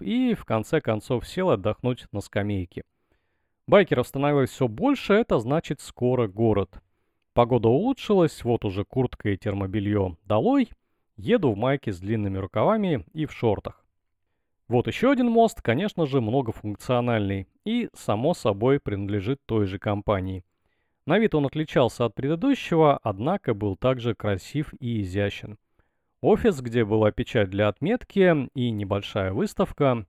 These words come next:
располагался в здании, похожем на кораблик. Дорога становилась разнообразнее, в этом месте река здорово изгибалась,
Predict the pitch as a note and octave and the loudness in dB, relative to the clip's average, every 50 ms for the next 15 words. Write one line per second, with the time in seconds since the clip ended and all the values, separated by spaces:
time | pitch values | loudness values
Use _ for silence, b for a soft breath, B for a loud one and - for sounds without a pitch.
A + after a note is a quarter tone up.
0 | _ - G2+ G2 - - G#2+ G2+ G2+ G#2 C3+ F3+ F#3+ - - G2+ F2+ F2 G2 A#2 | _ -10 -10 -10 -8 -4 -2 -2 0 0 0 -2 -2 -2 -4 -6 -2 -2 -2 -2
1 | C#3+ D#3 D#3+ D#3 - G#2+ F#2+ - - G#2+ G2+ G2+ G2+ F#2+ F#2+ F#2 - G2+ F#2+ F#2+ | 0 -2 -4 -4 -4 -4 -4 -4 -6 -8 -6 -6 -6 -6 -6 -6 -4 -4 -4 -2
2 | F#2 F2+ F2+ F2+ - _ _ _ _ _ _ _ _ _ _ _ _ _ _ _ | -4 -6 -8 -12 -14 _ _ _ _ _ _ _ _ _ _ _ _ _ _ _
3 | _ _ _ - A2+ C#3 F3+ F3+ B2 A#2 - - - B2 B2 B2+ B2 A#2 G#2+ G2 | _ _ _ 2 4 6 8 8 6 4 2 -2 -2 0 2 2 4 2 2 2
4 | - A#2 A2+ A2 G2 G#2+ G#2+ G#2 G2 G2 C3 G3 A3+ G#3+ G3 A3 G#3+ G#3 F#3 D#3+ | 2 2 2 2 2 2 2 2 2 2 2 2 2 2 2 2 2 4 4 4
5 | B2 G2+ A2 D#3+ F#3 - D3+ A#2+ A2 A2+ C3 C#3+ - - - G#2+ G#2 G#2+ - B2 | 4 4 2 2 2 2 0 2 2 2 0 0 0 -2 -2 -2 -2 0 0 0
6 | A#2 A2 F#2+ F#2 G#2+ B2+ D3 D#3 C3 A#2 A2 G2 F#2+ F2+ G#2 G#2+ G2 G#2+ G#2 G2 | 0 0 0 2 2 2 4 4 4 2 2 0 -2 -4 -4 -2 2 2 4 4
7 | F#2+ G2 - - - | 2 0 -4 -8 -16